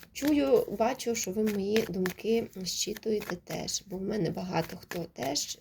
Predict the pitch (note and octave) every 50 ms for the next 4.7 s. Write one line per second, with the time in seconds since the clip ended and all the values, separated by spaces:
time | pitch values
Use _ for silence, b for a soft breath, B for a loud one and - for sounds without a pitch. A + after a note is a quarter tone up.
0 | - G3 G3 G3 F#3 F3+ E3+ E3 - F3+ E3+ - - - F#3+ F#3 F3+ - F3+ F3
1 | E3+ - E3 F3+ A#3 D4 - - - B3 G3+ A#3 A#3 A3 A3 G#3+ - - - G3+
2 | G3+ G3+ G3+ G3+ G#3 G3+ G3+ - - - - - _ _ _ _ _ _ _ _
3 | _ _ - B B B B B B - D4+ C4 A3 G#3 G3 F#3 - F3+ - -
4 | G#3+ - G3 - - G3+ F#3 G3+ - A3+ C#4+ F4+ F4 A#3+